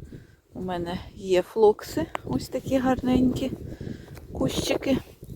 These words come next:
Вже відходять, он, бачите. Рожевий такий, насичено рожевий, не світло-рожевий флокс. У дворі, дивлюсь, уже малина відходить від стовбура. Із землі ще ранувато їй пускати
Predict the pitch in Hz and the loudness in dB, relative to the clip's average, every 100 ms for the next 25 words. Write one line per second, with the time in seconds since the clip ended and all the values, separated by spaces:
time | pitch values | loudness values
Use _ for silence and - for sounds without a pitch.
0 | - _ _ _ _ _ - - 208 214 | -16 _ _ _ _ _ -20 -8 2 6
1 | 202 226 - - 214 208 233 - - - | 8 6 4 4 6 6 2 -2 -8 -4
2 | 220 226 247 - - - - - - - | -2 0 -2 -4 -12 -20 -20 -20 -20 -20
3 | - - - - - - - - - - | -10 -8 -8 -10 -14 -12 -14 -18 -18 -12
4 | - 208 208 190 190 185 190 208 208 - | 0 6 6 8 8 6 6 0 -4 2
5 | 202 190 208 214 180 - 208 190 190 214 | 2 6 6 6 4 2 2 2 2 4
6 | 208 208 208 202 208 - 175 190 190 196 | 6 6 6 4 2 -2 -4 0 0 0
7 | 196 196 208 - 226 220 - 151 - _ | 0 0 0 -2 0 -2 -2 -6 -6 _
8 | - - - - - - _ _ _ _ | -20 -18 -16 -18 -20 -20 _ _ _ _
9 | _ - - - - - - - - - | _ -20 -20 -20 -20 -20 -16 -8 -2 -2
10 | - - - - - - - - - 220 | -2 -10 -2 0 2 2 0 -2 6 8
11 | 254 233 233 226 240 254 233 233 233 262 | 8 8 6 6 4 2 4 6 8 8
12 | 311 240 208 - 208 196 202 - - - | 8 6 4 8 10 10 6 2 2 8
13 | 185 180 190 185 - 202 185 220 220 208 | 10 10 6 2 2 0 6 6 8 4
14 | - - 208 190 190 180 190 233 - - | 2 4 6 8 4 4 2 4 4 6
15 | 208 190 185 185 - - 180 - 180 | 6 6 0 -4 -8 -2 -2 0 -2